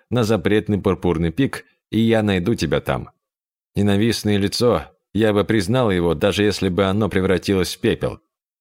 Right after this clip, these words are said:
раздраженно сказал бессмертный мастер медных триграмм. Тогда мы все решили.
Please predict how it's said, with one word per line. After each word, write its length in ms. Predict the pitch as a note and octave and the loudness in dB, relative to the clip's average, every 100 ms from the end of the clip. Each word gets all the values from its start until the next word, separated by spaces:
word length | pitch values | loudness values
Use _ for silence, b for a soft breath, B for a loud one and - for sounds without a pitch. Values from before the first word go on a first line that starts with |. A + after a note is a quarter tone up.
| _ _ | _ _
раздраженно 600 | F2 E2 E2+ E2+ G2 F2+ | -2 0 0 2 2 0
сказал 380 | D#2+ F2 E2 F2+ | -2 -2 0 0
бессмертный 520 | D#2+ D#2 E2+ D#2 D#2 | 0 -2 -2 -2 -2
мастер 380 | D#2 F#2 - F#2 | 0 -2 -2 -2
медных 420 | D#2+ D#2 D2 D2+ | 0 -2 -2 -4
триграмм. 540 | - D2+ D2 D2 B1 - _ _ _ _ _ _ _ _ _ _ _ - | -2 -2 0 -2 -2 -10 _ _ _ _ _ _ _ _ _ _ _ -2
Тогда 280 | D3+ C#3 C#3+ | 0 2 2
мы 140 | A#2 | 2
все 140 | A2 | 2
решили. 520 | F2+ E2 E2+ C#2 B1+ | 0 0 -2 -2 -4